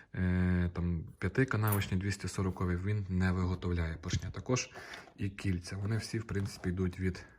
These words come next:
Євро нуль, Євро один і догори всі йдуть трьох, е, канавочні. Якщо, е, вам, е, до вподоби найбільше ось такі кільця,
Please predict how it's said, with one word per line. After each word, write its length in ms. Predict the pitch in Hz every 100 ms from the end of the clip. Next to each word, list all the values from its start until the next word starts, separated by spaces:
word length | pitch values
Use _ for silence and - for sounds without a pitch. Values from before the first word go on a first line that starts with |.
| _ -
Євро 520 | 101 92 92 87 87 87 - - - - - 98
нуль, 180 | 95
Євро 420 | 87 90 90 92 92
один 360 | 98 131 135 92
і 60 |
догори 440 | 92 92 98 117 120
всі 280 | - -
йдуть 340 | 95 90 92 -
трьох, 380 | - 92 - - - - - - - -
е, 280 | 92 87 85 -
канавочні. 560 | 92 87 87 87 - - - _ _ _ _ _ _ _ - - - - - - - - - -
Якщо, 400 | 107 - - 104
е, 180 | 92 - 92 92
вам, 460 | 92 92 101 90 87 - - - -
е, 40 |
до 320 | 92 95 92
вподоби 420 | 92 101 95 92
найбільше 400 | 92 87 87 -
ось 100 | 90
такі 220 | - - 135
кільця, 400 | 139 123 -